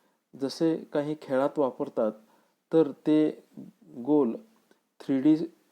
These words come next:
रूपात अस-, अ, असते. दुसरे उदाहरण घड्याळाचे घेता येईल. भिंतीवरचे घड्याळ वर्तुळाकार टू डी दिसते, पण टेबलावर ठेवलेले गोलाकार घड्याळ थ्री डी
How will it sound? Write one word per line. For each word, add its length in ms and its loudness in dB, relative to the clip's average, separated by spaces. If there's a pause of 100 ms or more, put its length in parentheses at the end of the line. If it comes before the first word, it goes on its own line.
रूपात 440 -2
अस-, 240 -2 (280)
अ, 160 -6 (200)
असते. 340 -10 (1120)
दुसरे 280 -2
उदाहरण 400 2
घड्याळाचे 540 0
घेता 280 -4
येईल. 260 0 (540)
भिंतीवरचे 680 -2
घड्याळ 380 2 (300)
वर्तुळाकार 800 0 (520)
टू 100 -2
डी 160 2
दिसते, 600 -6 (320)
पण 120 -8 (100)
टेबलावर 440 4
ठेवलेले 600 -2
गोलाकार 800 -2
घड्याळ 400 -2 (460)
थ्री 200 -6
डी 160 2